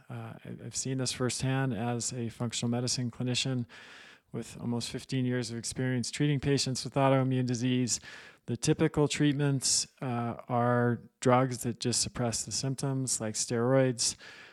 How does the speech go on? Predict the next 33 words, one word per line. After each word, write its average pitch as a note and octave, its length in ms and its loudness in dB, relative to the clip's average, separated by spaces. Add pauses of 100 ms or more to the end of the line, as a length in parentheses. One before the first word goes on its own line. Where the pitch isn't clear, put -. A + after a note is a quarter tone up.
(220)
And A#2+ 360 2
although C3+ 300 6
these C3+ 240 4
can C3+ 280 0
be C3 100 0
necessary C#3+ 760 2
and C3 100 2
even A#2 220 -2
life-saving B2+ 580 2
in B2 100 -2
some B2 220 0
situations, B2 960 -2 (380)
it's - 180 -2
clear C3 300 4
that B2 240 0
they B2 160 2
are A#2+ 100 2
not A#2+ 340 2
addressing A#2 580 0
the A#2 60 0
root A#2 260 0
cause A2+ 500 0
of A2+ 340 -2
autoimmunity, A2+ 800 -2 (480)
which B2 220 -6
is A2 180 -6
really C3 240 2
what B2 160 0
we B2 80 -2
need B2 200 -2
to G#2+ 60 -12
be A#2 140 -6
doing, A#2+ 480 0